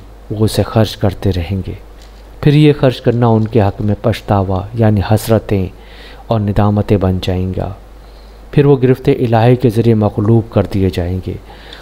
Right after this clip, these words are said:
और जिन लोगों ने कुफ्र अपना लिया, वो दोज़ख की तरफ हाँके जाएंगे, ताकि अल्लाह ताला नापाक को पाकीज़ा से जुदा फरमा दे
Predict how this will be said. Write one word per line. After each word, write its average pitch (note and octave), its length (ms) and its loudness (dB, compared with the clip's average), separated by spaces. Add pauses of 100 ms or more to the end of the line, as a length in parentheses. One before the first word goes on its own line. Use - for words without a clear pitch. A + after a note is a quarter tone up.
(160)
और A2 120 2
जिन A2 200 -2
लोगों G#2+ 220 2
ने G#2 160 0
कुफ्र G#2 300 -2 (140)
अपना F#2 360 -4
लिया, F2+ 340 -4 (640)
वो C3+ 100 4
दोज़ख A2+ 380 0
की A2+ 60 -2
तरफ G2+ 280 -4
हाँके G2 340 -2
जाएंगे, F2 420 -6 (1120)
ताकि F#2 220 -2
अल्लाह G2 260 0
ताला G2+ 300 0
नापाक G2 480 0
को A2 140 -4
पाकीज़ा G#2 480 -2
से G2+ 160 -2
जुदा G#2 320 -2
फरमा F#2 360 -4
दे F#2 200 -4